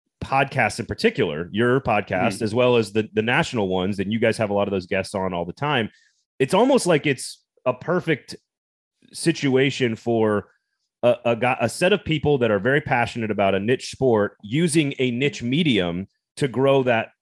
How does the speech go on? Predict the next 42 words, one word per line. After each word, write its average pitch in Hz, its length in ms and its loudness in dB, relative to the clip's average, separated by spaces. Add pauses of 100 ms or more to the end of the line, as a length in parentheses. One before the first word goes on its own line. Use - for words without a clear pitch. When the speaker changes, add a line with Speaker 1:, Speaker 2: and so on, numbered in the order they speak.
(240)
Speaker 1:
product 110 500 0
and 110 100 -6
create 110 260 0
really 110 180 0
smart 101 380 -4
fans 127 300 0
out 92 160 2
of 90 80 -2
it. 90 160 -2 (480)
I - 80 4
don't 190 80 2
know 180 40 2
how 170 120 2
long 160 200 4
that 139 160 0
lasts. 123 480 2
I 120 80 0
don't 131 80 0
know 127 180 2
if 120 80 -2
that's 120 240 -2
sustainable 151 500 2
Speaker 2:
Mm-hmm. 151 80 4
Speaker 1:
or 131 40 6
if 120 60 -2
that's 120 220 0
the 135 120 2
new 135 160 2
model 131 420 4
for 113 100 -6
how 113 140 0
we 113 100 -2
cover 110 280 -2
sports - 400 -6
that 107 120 -6
we 104 120 -4
are 98 60 -2
sort 107 200 -8
of 92 100 -8 (500)
newly 117 480 0
introduced 95 500 -6
to. - 140 -12